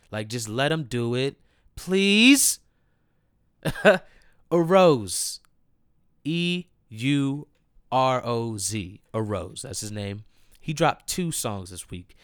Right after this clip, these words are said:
Dude is from Vegas. I like him.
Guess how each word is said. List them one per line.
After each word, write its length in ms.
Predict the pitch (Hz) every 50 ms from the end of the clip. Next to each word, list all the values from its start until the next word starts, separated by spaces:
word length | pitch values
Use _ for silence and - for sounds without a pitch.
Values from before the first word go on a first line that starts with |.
| - - - - _
Dude 320 | - 151 175 196 202 214 185
is 120 | 175 -
from 200 | - 160 147 135
Vegas. 640 | 110 - 113 107 98 87 101 113 123 - - - - - - - - - - _ _ - - _ -
I 160 | - 147 175
like 320 | 180 170 160 151 143 127 -
him. 240 | 135 131 131 127